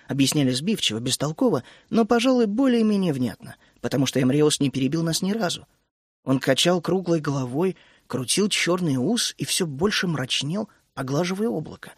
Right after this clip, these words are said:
упитанного щекастого моржа. Когда мы завершили рассказ, громадный морж сделался крошечным детенышем бельком и улизнул Амреусу на макушку, юркнул под черный цилиндр. «Ну, что скажешь?» —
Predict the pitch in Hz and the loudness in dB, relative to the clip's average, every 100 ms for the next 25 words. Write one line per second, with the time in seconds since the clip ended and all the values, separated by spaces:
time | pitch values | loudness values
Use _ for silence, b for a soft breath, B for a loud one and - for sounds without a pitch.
0 | B - - 135 - 196 165 - - 107 | B -8 -2 -2 0 -2 0 -2 -2 -2
1 | 120 127 143 147 113 - _ _ _ _ | 0 2 2 -2 -6 -14 _ _ _ _
2 | _ _ _ _ - 147 143 143 131 131 | _ _ _ _ -2 2 4 4 4 2
3 | - 131 120 120 - 143 147 - b b | 2 2 0 0 0 2 2 2 b b
4 | b - 147 160 165 147 151 156 156 123 | b 0 2 6 4 4 2 4 2 0
5 | 131 170 160 151 139 - 180 208 175 - | -2 2 2 2 -2 -4 -4 -2 -4 -2
6 | 160 143 143 190 151 - 139 127 120 - | -2 -2 -2 -2 -2 -2 -2 -2 -2 0
7 | 240 B B 202 185 180 175 233 208 170 | 0 B B 2 4 2 2 2 4 2
8 | 175 220 - 202 196 208 220 156 - - | 2 2 0 -2 -2 -2 -4 -6 -14 -20
9 | b b b _ - 123 185 196 214 - | b b b _ -6 -2 -2 -2 -6 -4
10 | 202 - - 104 123 - 95 - - - | -8 -6 -4 -2 -2 -4 -8 -10 -16 -20
11 | _ _ _ _ _ _ _ _ _ _ | _ _ _ _ _ _ _ _ _ _
12 | _ _ _ _ _ - 160 190 156 180 | _ _ _ _ _ -2 2 4 4 0
13 | _ _ _ _ - 190 175 165 151 160 | _ _ _ _ 0 4 4 6 4 4
14 | - | -4